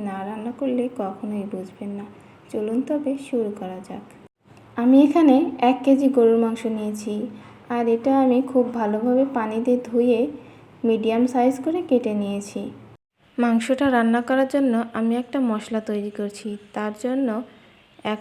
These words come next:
মুঠ পরিমাণ দারচিনি নিয়ে নিলাম, এক টেবিল চামচ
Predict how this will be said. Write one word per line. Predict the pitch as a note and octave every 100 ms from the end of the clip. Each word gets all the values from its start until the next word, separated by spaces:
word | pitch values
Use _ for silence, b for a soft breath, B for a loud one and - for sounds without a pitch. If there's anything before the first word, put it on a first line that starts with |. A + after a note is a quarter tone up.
| A#3+
মুঠ | A#3+ B3 C4
পরিমাণ | C4 C4+ G#3+ A#3 B3+ B3+ A3
দারচিনি | G#3 G#3 G#3+ G#3+ G#3+
নিয়ে | G#3 G3+
নিলাম, | G3 F#3+ F#3+ G3 - - _ _ - _ _ _ _ _ _
এক | - A3 -
টেবিল | A#3+ A#3 C4 C4
চামচ | C#4 C4+ A#3